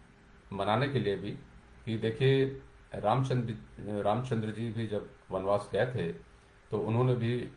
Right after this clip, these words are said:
शबरी के जूठे बेर खाए थे, तो उनको कोई ऐतराज़ नहीं था कि शबरी ने जूठे किए। वो इस बात से प्रसन्न थे कि, अ, शबरी ने जो है कितने सारे खट्टे बेर खा लिए, अ,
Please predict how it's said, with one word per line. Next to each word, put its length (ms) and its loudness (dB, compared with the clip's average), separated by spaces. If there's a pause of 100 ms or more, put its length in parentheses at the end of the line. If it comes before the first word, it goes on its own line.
(160)
शबरी 360 -4
के 380 2 (200)
जूठे 380 -2
बेर 320 -2
खाए 120 -4
थे, 160 -12 (1900)
तो 200 4
उनको 340 -2
कोई 140 0
ऐतराज़ 360 2
नहीं 200 -4
था 340 -2 (500)
कि 100 -6
शबरी 300 -4
ने 140 -2
जूठे 320 -2
किए। 200 -2
वो 180 -2
इस 100 -2
बात 260 -2
से 180 -8
प्रसन्न 380 -6
थे 160 -8
कि, 420 -8
अ, 320 -8 (560)
शबरी 240 -4
ने 140 -2
जो 160 -2
है 120 -2
कितने 320 -6
सारे 240 -2
खट्टे 380 -6
बेर 380 -2
खा 80 2
लिए, 300 -2
अ, 120 -12